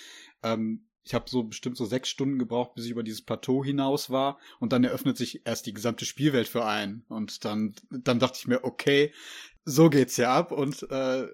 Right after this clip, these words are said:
dann, dann, da, also das, das werde ich auch echt nicht vergessen, weil das, das war mir so nicht bewusst. Ich dachte, okay, jetzt läuft man hier so über das Plateau und dann wird sich da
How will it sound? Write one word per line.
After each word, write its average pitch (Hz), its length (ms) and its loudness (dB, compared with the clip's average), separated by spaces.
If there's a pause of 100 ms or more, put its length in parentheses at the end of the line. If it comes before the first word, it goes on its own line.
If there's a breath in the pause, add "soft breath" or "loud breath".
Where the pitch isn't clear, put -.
(100)
dann, 117 180 -2
dann, 123 220 2
da, 113 260 -2
also 123 140 -2
das, 127 220 2
das 156 180 4
werde 190 120 8
ich 147 100 4
auch 156 80 0
echt 160 160 -2
nicht 156 100 -2
vergessen, 131 460 0
weil 117 160 0
das, - 200 -4
das - 400 -12
war 139 120 6
mir 151 140 4
so 139 120 -2
nicht 139 140 -4
bewusst. 151 420 -4 (180)
Ich 131 120 -14
dachte, 139 340 2 (200 loud breath)
okay, 175 200 4
jetzt 170 220 2
läuft 156 240 2
man 139 100 -2
hier 143 100 -4
so 143 100 -4
über 135 140 -6
das 127 140 -6
Plateau 170 540 2
und 135 180 -4 (580 loud breath)
dann 120 160 -4
wird 131 140 -2
sich 143 200 -4
da 123 380 4